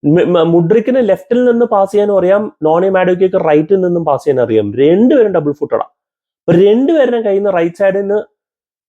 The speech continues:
ക്രോസ് വരും, അത് ഉറപ്പുള്ള ഒരു കേസാണ്. അല്ലെങ്കിൽ ഒരു കട്ട് ബാക്ക് വരും എന്നുള്ള ഉറപ്പുള്ള കേസാണ്. രണ്ടുപേരും ഡബിൾ ഫുട്ടഡാണ്. അത് ഞാൻ, ഏഹ്, ഈ ഇടയ്ക്കായിട്ട് ഞാൻ ശ്രദ്ധിച്ച നോണി മാഡുവക്ക് കുറച്ചും കൂടെ മെച്ചുവേർഡ് ആയിട്ട് കളിക്കുന്നുണ്ട്. ഇനിയിപ്പോ അത് എന്താവുന്നൊന്നും അറിയില്ല. ഞാനൊരു ഫ്രണ്ട് ഫോർ, ഏഹ്, പ്രതീക്ഷിക്കുന്നത് മുഡ്രിക്,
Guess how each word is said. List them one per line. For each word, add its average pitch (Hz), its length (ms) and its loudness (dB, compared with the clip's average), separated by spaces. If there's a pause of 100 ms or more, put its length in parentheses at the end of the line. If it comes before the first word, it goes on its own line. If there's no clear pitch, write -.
ക്രോസ് 160 280 0
വരും, 127 260 0 (480)
അത് 147 160 0
ഉറപ്പുള്ള 185 520 0
ഒരു 190 100 0
കേസാണ്. 156 420 -4 (300)
അല്ലെങ്കിൽ 170 320 0
ഒരു 202 240 0
കട്ട് 156 100 -2
ബാക്ക് 180 340 -2
വരും 185 160 0
എന്നുള്ള 180 220 0
ഉറപ്പുള്ള 147 400 -2
കേസാണ്. 123 300 -2
രണ്ടുപേരും 214 760 0
ഡബിൾ 160 200 -2
ഫുട്ടഡാണ്. 147 360 -4
അത് 170 80 -6
ഞാൻ, 190 120 0
ഏഹ്, - 480 -12
ഈ 165 200 0
ഇടയ്ക്കായിട്ട് 190 320 0
ഞാൻ 185 100 0
ശ്രദ്ധിച്ച 147 320 -2 (480)
നോണി 139 140 0
മാഡുവക്ക് 233 360 0
കുറച്ചും 233 220 -2
കൂടെ 240 100 4
മെച്ചുവേർഡ് 233 420 2
ആയിട്ട് 220 300 0 (560)
കളിക്കുന്നുണ്ട്. 156 580 0
ഇനിയിപ്പോ 113 280 0
അത് 151 140 2
എന്താവുന്നൊന്നും 160 560 0
അറിയില്ല. 165 480 -2 (580)
ഞാനൊരു 277 380 0
ഫ്രണ്ട് 202 300 -4
ഫോർ, 208 160 0
ഏഹ്, 175 400 0
പ്രതീക്ഷിക്കുന്നത് 165 640 -2
മുഡ്രിക്, 151 420 -2